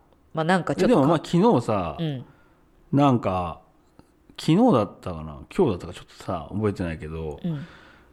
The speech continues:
Speaker 2: その、今チャンネル登録数、あ、百十何人だとか言って、言ってた時にさ、俺が、うわ、もうちょっと管理画面見て、あ、百十三になったとか言って、俺が喜んでたらさ、
Speaker 1: うん。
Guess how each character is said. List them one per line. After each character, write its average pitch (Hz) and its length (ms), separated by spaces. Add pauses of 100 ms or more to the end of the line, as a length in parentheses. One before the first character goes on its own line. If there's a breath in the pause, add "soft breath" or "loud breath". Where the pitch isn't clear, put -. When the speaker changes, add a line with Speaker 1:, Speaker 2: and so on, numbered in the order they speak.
Speaker 2:
そ - 260
の、 92 400
今 170 220
チ - 80
ャ 170 80
ン 180 60
ネ 185 80
ル 180 100
登 180 160
録 180 180
数、 104 340
あ、 143 160
百 139 320
十 151 400
何 147 260
人 120 160
だ 87 160
と - 80
か 87 80
言 82 80
っ - 40
て、 90 120
言 - 100
っ - 40
て - 40
た 110 140
時 113 200
に 80 80
さ、 87 200
俺 101 120
が、 113 80
う 123 40
わ、 - 220 (140)
も 135 220
う 131 40 (140)
ち - 80
ょ - 20
っ - 20
と - 120
管 135 200
理 139 60
画 139 100
面 110 120
見 107 80
て、 101 180
あ、 127 100
百 131 280
十 139 340
三 139 240
に 123 60
な 113 100
っ - 40
た 98 100
と 92 120
か - 40
言 87 80
っ - 20
て、 90 60
俺 101 120
が 110 140
喜 110 320
ん 110 40
で 90 80
た 82 100
ら 78 120
さ、 95 200
Speaker 1:
う 87 60 (100)
ん。 135 40